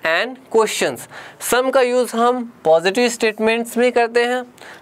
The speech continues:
जबकि any का यूज़ नेगेटिव स्टेटमेंट्स में and क्वेश्चंस में किया जाता है। जैसे, "I want some bread", पॉजिटिव सेंटेंस में some का यूज़।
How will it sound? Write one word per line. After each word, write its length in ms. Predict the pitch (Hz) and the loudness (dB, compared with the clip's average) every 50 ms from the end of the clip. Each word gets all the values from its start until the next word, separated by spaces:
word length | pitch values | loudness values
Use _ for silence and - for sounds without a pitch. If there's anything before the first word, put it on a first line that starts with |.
| - 147 | -8 -4
जबकि 500 | 143 185 196 196 - - 196 208 226 226 - - - - - - - - - - - - - | -2 -2 -2 -2 -2 -2 0 0 -2 -2 -8 -16 -20 -20 -20 -20 -20 -20 -20 -20 -8 -2 0
any 280 | 175 196 226 254 269 254 | 2 2 2 2 2 2
का 80 | 262 226 | 2 0
यूज़ 460 | 208 190 190 190 196 202 202 202 - - - - | 2 2 0 0 0 -2 -4 -6 -12 -12 -8 -4
नेगेटिव 480 | 143 147 156 160 160 175 175 220 220 | -2 0 0 0 -2 -2 0 0 -2
स्टेटमेंट्स 600 | 208 208 - 226 214 214 226 226 226 226 220 220 226 | -2 0 -2 -2 -2 -2 -2 -2 -2 -2 -2 -2 0
में 220 | 233 233 233 233 233 - - - - - | 0 0 0 -2 -6 -12 -20 -20 -10 -6
and 220 | 165 180 226 240 233 - - | -4 -4 -2 -4 -6 -4 -2
क्वेश्चंस 460 | 190 185 175 170 - 202 190 185 - 180 | 0 0 0 0 -2 -4 -4 -4 -4 -2
में 200 | 180 214 269 285 - - - - - - - | 0 0 0 -2 -4 -10 -20 -20 -20 -14 -6
किया 200 | - 214 220 208 | -2 0 0 2
जाता 320 | 170 170 147 139 - 131 | 2 0 0 0 -2 -2
है। 180 | 120 117 120 107 120 - - - - - - - - | -4 -4 -8 -12 -14 -18 -20 -20 -20 -20 -14 -10 -6
जैसे, 480 | 139 156 180 185 170 - 170 185 233 254 - - - - - - - - - - - | -2 0 0 -2 0 0 0 0 0 -2 -4 -12 -20 -20 -20 -20 -20 -14 -6 -2 0
"I 180 | 214 226 233 254 | 2 2 0 0
want 500 | 240 196 180 180 190 202 214 233 233 233 233 - | -2 -2 0 2 2 2 2 0 -2 -4 -2 -2
some 160 | 220 208 185 | -2 -2 -2
bread", 240 | 160 170 175 160 131 - - - - - - - - - - - - - - - - - - - | -2 0 0 0 -2 -4 -10 -20 -20 -20 -20 -20 -20 -20 -20 -20 -20 -20 -20 -20 -20 -20 -6 -2
पॉजिटिव 380 | 165 160 165 160 175 180 214 208 | 0 0 0 0 0 -2 -2 0
सेंटेंस 460 | - 226 208 208 214 208 190 190 - | 0 -2 -2 0 0 -2 -2 0 0
में 180 | 208 214 226 226 | 0 0 0 0
some 300 | 220 - 185 185 196 185 | 0 -2 -2 -2 0 0
का 80 | 208 196 | 0 0
यूज़। 260 | 180 180 190 196 | 0 0 -4 -6